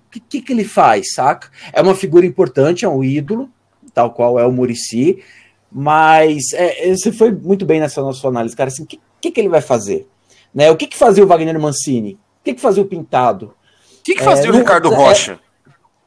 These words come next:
Speaker 1: É, é, e assim, é, são, é, é lógico que é um trabalho que é de bastidor, até que fala integração com base, a questão do elenco, mas não fica claro.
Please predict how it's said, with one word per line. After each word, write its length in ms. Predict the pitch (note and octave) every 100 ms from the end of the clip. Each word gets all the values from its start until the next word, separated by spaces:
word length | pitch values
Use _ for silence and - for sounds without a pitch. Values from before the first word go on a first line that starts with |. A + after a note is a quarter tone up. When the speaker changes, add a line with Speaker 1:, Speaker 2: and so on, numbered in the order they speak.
| _ _
Speaker 1:
É, 1120 | G3+ - - C4+ D#4 F4 D4 E4+ D4+ F#3+ B3
é, 440 | G3+ C#4 - A#3
e 80 | A#3
assim, 420 | A#3 C4 A3 D#3+ C#3
é, 160 | D#3+
são, 360 | C#3+ - F3+ F#3+
é, 140 | D#3+ -
é 100 | D#3+
lógico 300 | F3+ G3+ G#3
que 80 | G#3+
é 40 |
um 60 | F3+
trabalho 400 | D#3 C#3 C#3 C3+
que 80 |
é 40 | C3+
de 100 | B2+
bastidor, 600 | C3 B2+ A#2 G#2+ A#2+ F3+ - _
até 140 | A2
que 80 | -
fala 200 | A#2+ A2
integração 440 | G#2 G2+ G2+ -
com 180 | G3 G#3+
base, 920 | G3+ C3+ D3+ E3 D#3 C#3 A2 A2 A2
a 100 | G#2
questão 340 | G2 G2 - A#2
do 140 | C#3
elenco, 720 | F#3+ B2+ C#3 F3 D#3+ B2+ - - _ - - _
mas 1000 | D3 D#3 D3+ D3+ D3 C#3+ C3+ A2+ - - _ _
não 120 | F#3
fica 300 | - C4+ A3
claro. 440 | - C3+ A2 F#2